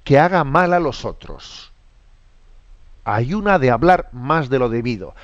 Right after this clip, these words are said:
Ayuna de criticar". Dice: "Pues, ¿de qué te sirve no comer carne si devoras a tu hermano?". Ojo con, eh,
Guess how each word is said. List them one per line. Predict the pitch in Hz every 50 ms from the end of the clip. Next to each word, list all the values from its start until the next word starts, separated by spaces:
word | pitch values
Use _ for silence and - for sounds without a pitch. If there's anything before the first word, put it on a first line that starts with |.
| - - -
Ayuna | - 127 131 120 190 220 214 226 208
de | 180 151 123
criticar". | - - 110 113 - - - - - 147 127 95 - - - - - - - - - - - -
Dice: | 127 117 117 143 120 - - 110 90 - - - - - - - - - - - - -
"Pues, | - 139 143 131 123 120 110 - - - - - - - - - - -
¿de | - 120 107 101 135 131
qué | - 175 190
te | - - 214
sirve | - - - 220 190 196 170 185 180
no | 175 180 180 170
comer | - 175 175 165 170 170 160 160 -
carne | - 165 156 151 - 151 151 147 143 143 135 - - - - _ - _ _ _ - - - -
si | - - - - 131 131
devoras | 123 135 139 127 165 170 170 170 165 - -
a | 165 156
tu | - 175 175
hermano?". | 175 175 190 214 190 113 82 69 - - - - - - - - - - _ _ _ _ _ - - _ - - _ - - _ _ _ _ _ _ _ _ _ _ _ - - - - - _ - - - - - - - -
Ojo | - 120 - - 156 -
con, | - 131 120 120
eh, | 127 120